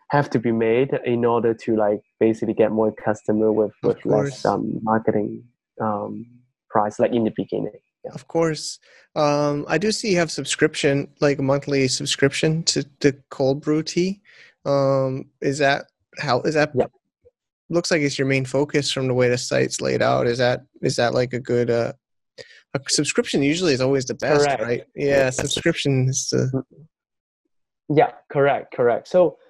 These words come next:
Speaker 1: yeah, cold br-, the instant cold brew tea is something that we, um, invented. So,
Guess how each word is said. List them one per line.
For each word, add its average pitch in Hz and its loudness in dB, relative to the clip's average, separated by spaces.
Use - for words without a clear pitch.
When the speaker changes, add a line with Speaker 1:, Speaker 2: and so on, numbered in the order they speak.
Speaker 1:
yeah, - 4
cold 214 2
br-, - -8
the 180 4
instant 220 0
cold 180 0
brew 170 2
tea 165 -2
is 120 -4
something 123 0
that 117 4
we, 110 2
um, 110 0
invented. 110 2
So, 110 0